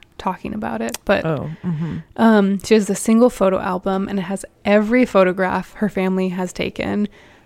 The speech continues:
Speaker 1: um, from when her parents got married until she moved to America in the late nineties, early two thousands. Six children over twenty years is in this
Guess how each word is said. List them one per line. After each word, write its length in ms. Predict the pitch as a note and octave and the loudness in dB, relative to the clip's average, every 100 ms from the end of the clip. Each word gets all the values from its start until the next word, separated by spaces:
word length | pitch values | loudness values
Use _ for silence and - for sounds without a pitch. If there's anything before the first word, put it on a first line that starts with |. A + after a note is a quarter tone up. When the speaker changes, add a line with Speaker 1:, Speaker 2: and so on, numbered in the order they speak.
| - | -4
Speaker 1:
um, 520 | G#3+ G3+ G3 F#3+ G3 G3 | 2 2 2 0 -2 -4
from 220 | - G3+ | 0 2
when 140 | F#3+ | 4
her 100 | F3+ | 0
parents 380 | - G#3+ A3 G#3 | -2 0 0 0
got 200 | - A3+ | -2 -2
married 420 | A3 A3 A3 A3+ | 0 0 0 0
until 260 | - F3+ F#3+ | -2 -4 -4
she 160 | - G3+ | -2 0
moved 280 | F#3 F3+ | 0 -2
to 120 | - F#3+ | -4 -4
America 400 | F3+ F#3 - F#3+ | -2 -4 -6 -6
in 100 | F#3+ | -4
the 100 | F#3 | -4
late 240 | F#3 A3 | -6 -6
nineties, 600 | G3 F#3 F#3+ G3 G#3 G3+ | -6 -4 -2 0 -2 -2
early 240 | G3 F#3 F#3 | -4 -4 -4
two 160 | F#3 | -8
thousands. 720 | F3+ - F#3+ A3 A#3 C4+ - - _ _ _ _ _ _ | -6 -6 -6 -4 -2 -2 -6 -14 _ _ _ _ _ _
Six 460 | - A3+ - - - | 0 2 2 -4 -2
children 680 | G#3+ F#3+ F#3 F3+ F#3 F#3 - | 2 2 2 0 0 -4 -4
over 300 | G3 F#3 F3+ | -2 0 -2
twenty 640 | F3+ - - G#3+ A3 - A#3+ | -4 -12 -2 2 2 2 2
years 560 | G#3+ F#3+ - - - - | 2 0 -4 -6 -8 -6
is 140 | F#3+ | -2
in 140 | F#3+ | 0
this 300 | F3+ F3+ - | 0 -4 -6